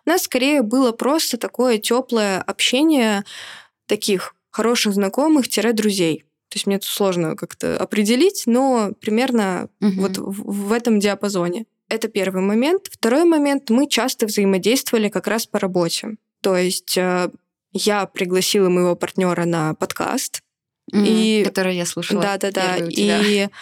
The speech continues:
Speaker 1: э, мы взаимодействовали в таком формате. Я приглашала в свой проект, который не состоялся, э, театральный.
Speaker 2: Мгм.
Speaker 1: Я летом, а,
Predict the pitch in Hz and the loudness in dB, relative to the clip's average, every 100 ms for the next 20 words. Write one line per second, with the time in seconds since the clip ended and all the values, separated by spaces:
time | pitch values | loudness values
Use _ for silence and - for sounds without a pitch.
0 | - - - 190 185 170 208 214 202 196 | -20 -18 -4 0 0 2 2 2 2 2
1 | 190 196 190 - 185 185 180 - 185 185 | 2 0 -2 -4 -4 -2 -2 -4 -4 -2
2 | 180 180 185 180 180 - 170 185 - - | -2 -2 -2 -2 -2 -2 -2 -4 -10 -20
3 | - - _ - 190 202 - 196 196 190 | -20 -20 _ -4 0 0 -2 -2 0 0
4 | 202 190 185 175 175 175 170 185 - 180 | 0 0 0 0 0 0 -2 -4 -4 -2
5 | 180 - 190 185 196 185 185 - - 175 | -2 -2 -2 -2 0 -2 -2 -4 -2 0
6 | 175 180 185 - 185 208 294 - 311 320 | 0 0 -2 -2 -2 0 -2 0 0 2
7 | 302 - 233 226 240 240 240 247 247 240 | -2 -4 -6 0 -2 0 0 2 2 2
8 | 240 - 359 208 190 190 185 196 _ - | 0 -4 0 0 2 -2 -2 -8 _ -4
9 | 202 214 202 208 208 196 190 185 185 175 | 0 0 2 0 0 0 0 0 0 -2
10 | - 101 | -2 -4